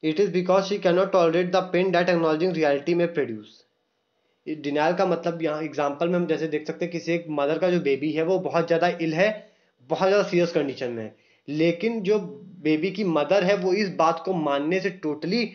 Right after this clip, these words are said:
deny कर रहे हैं कि ऐसा हो ही नहीं सकता, ये गलत है, जबकि mother को totally inform कर दिया गया था बच्चे की diagnosis और outcomes के बारे में।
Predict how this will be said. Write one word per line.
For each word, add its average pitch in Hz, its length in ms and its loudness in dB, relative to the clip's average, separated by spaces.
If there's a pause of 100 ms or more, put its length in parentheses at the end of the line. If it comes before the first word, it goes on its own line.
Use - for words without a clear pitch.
(240)
deny 170 340 4
कर 196 180 2
रहे 196 80 4
हैं 202 100 0
कि 214 60 2
ऐसा 190 200 2
हो 139 200 2
ही 170 140 4
नहीं 185 140 4
सकता, 185 340 -2
ये 196 100 4
गलत 147 320 -2
है, 117 120 -6
जबकि 165 420 -2 (480)
mother 170 300 2
को 226 120 2 (100)
totally 175 320 0
inform 165 340 0
कर 180 160 2
दिया 185 200 2
गया 190 220 2
था 196 100 2 (380)
बच्चे 151 240 0
की 175 140 2
diagnosis 151 500 0
और 190 100 4
outcomes 165 480 0
के 185 100 2
बारे 175 280 4
में। 208 240 -2